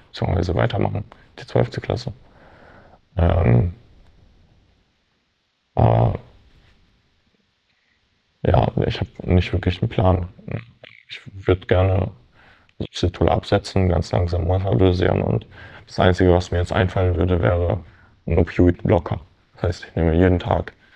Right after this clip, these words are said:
statt Substitut Naloxon oder Naltrexon, ich weiß nicht genau, wie das heißt. Auf jeden Fall besetzt das alle Opioid-Rezeptoren im Gehirn. Ähm,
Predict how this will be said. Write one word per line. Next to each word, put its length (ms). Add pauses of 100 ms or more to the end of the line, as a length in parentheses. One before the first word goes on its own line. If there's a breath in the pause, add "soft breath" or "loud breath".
(100)
statt 240
Substitut 580
Naloxon 640 (760 soft breath)
oder 160
Naltrexon, 760 (140)
ich 140 (100)
weiß 180
nicht 160
genau, 160
wie 40
das 220
heißt. 260 (380 loud breath)
Auf 80
jeden 160
Fall 360
besetzt 420
das 140
alle 340 (200)
Opioid-Rezeptoren 1040
im 260
Gehirn. 340 (1000 soft breath)
Ähm, 460